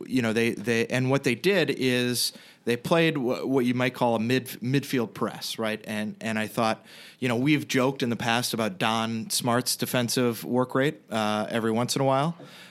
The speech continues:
But he put in a, put in a shift in the midfield, and he and Paulo both squeezed in very, very tight. And between the two of them, I mean, I think we had e-,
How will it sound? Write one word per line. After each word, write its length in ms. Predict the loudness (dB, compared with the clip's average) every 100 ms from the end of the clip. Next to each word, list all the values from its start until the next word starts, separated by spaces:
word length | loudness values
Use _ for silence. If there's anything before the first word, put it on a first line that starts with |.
| -6 2
But 280 | 2 2 -6
he 180 | -6 -4
put 220 | 0 2
in 140 | 2 2
a, 140 | 0 -4 -4
put 140 | 0
in 100 | 2
a 60 | 2
shift 440 | 0 0 0 -2 -6
in 260 | -4 -2
the 40 | 0
midfield, 540 | -2 0 0 0 -2 -10 -20 -8
and 140 | -4 2
he 160 | 2
and 120 | 2
Paulo 440 | 2 4 4 4 2
both 340 | 2 0 0
squeezed 720 | -2 -4 -2 0 2 0 -2 -2
in 420 | -2 -2 -4 -8
very, 380 | -4 2 2 4
very 240 | 4 2
tight. 380 | 0 -2 -4 -6 -20 -20 -18 -4
And 320 | 0 2 0
between 300 | 0 0 2
the 80 | 2
two 200 | 2 2
of 100 | 4
them, 320 | 2 2 -2 -4
I 60 | -4
mean, 300 | -2 -2 -6 -14 -6
I 40 | 0
think 140 | 2
we 80 | 2
had 100 | 2
e-, 240 | -2 -4